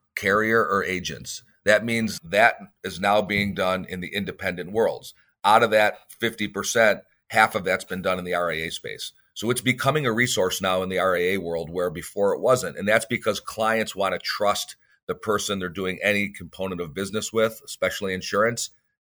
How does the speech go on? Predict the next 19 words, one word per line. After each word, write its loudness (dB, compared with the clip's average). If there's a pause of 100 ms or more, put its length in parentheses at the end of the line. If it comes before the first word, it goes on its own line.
So 4
if -8
you're 4
an 4
R 8
I 8
A 6 (340)
and -4
you're 0
not 6
offering 2
some -6
sort 0
of -2
an -4
insurance -2
platform 0
or 0
opportunity, -4